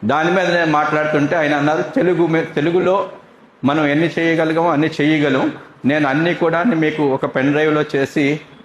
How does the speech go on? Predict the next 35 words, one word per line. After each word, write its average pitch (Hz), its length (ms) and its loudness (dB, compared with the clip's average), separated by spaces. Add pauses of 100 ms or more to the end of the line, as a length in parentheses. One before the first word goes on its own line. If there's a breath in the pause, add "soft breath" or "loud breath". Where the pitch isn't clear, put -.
పంపిస్తాను, 143 480 0
పాఠ్యపుస్తకాల్లో 147 800 -2
చేయండి" 131 400 0
అని 139 80 -2
చెప్పి, 127 200 -6
చెప్పి 113 180 -6
చెప్పారు. 120 380 -2 (480)
ఇది 180 480 2
మన 147 400 0
రాష్ట్ర 147 320 0
ప్రభుత్వం 180 440 -2
కూడా 170 220 0
దీనికి 160 300 0
కట్టుబడి 143 380 0
ఉంది. 98 220 -2
తెలుగుని 165 460 0
ఎంత 151 160 0
ముందుకు 156 320 0
తీసుకెళ్ళాలి, 139 680 -2 (920)
మనం 143 600 -2
పాత 139 280 -2
జరిగిపోయిన 151 460 0
విషయాల 143 400 -2
గురించి 147 220 -2
మాట్లాడుకోలేదు, 139 920 -2
పాత 123 240 -2
ప్రభుత్వాల 139 420 0
గురించి 135 260 -2
మాట్లాడుకోకూడదు, 127 580 -2
ఇక్కడ 160 180 -2
తెలుగుని 190 460 0
మనం 170 220 0
ఎలా 156 160 0
ముందుకు 160 300 0
తీసుకెళ్ళాలి 151 680 0